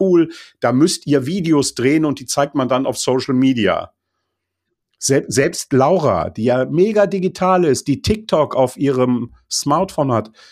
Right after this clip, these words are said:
wir haben uns letztens auch mal wieder über die absolute Sinnhaftigkeit von Zeitungsanzeigen ausgetauscht,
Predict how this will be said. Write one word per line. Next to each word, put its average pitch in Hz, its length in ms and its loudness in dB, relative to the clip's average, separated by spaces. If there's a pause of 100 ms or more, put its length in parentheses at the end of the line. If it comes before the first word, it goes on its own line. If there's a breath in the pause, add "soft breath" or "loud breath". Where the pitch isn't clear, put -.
(160 soft breath)
wir 123 120 2
haben 139 80 2
uns 151 160 -2
letztens 151 340 -4
auch 147 160 -4
mal 147 300 -2
wieder 143 300 0
über 135 220 0
die 131 140 -4
absolute 165 560 -2
Sinnhaftigkeit 147 760 -2
von 135 120 -6
Zeitungsanzeigen 127 920 -2
ausgetauscht, 117 840 -4